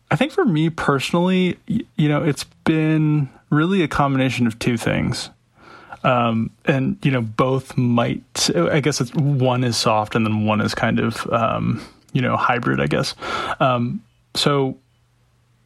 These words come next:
I, I think what's most important is time management. Um, like, the amount of time you spend reaching out to people,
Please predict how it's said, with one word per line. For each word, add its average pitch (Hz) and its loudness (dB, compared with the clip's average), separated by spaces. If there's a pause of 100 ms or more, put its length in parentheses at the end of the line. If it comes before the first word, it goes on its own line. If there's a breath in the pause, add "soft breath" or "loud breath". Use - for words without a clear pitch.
(140)
I, 156 2
I 165 0
think 202 -2
what's - 0
most 135 0
important 135 0
is 117 -2
time 113 2
management. 147 0 (280)
Um, 117 0
like, 127 -2 (480 loud breath)
the 127 0 (100)
amount 139 2
of 170 0
time 135 0
you 120 2
spend 110 0 (220)
reaching 120 0
out 104 0
to - -4
people, 127 0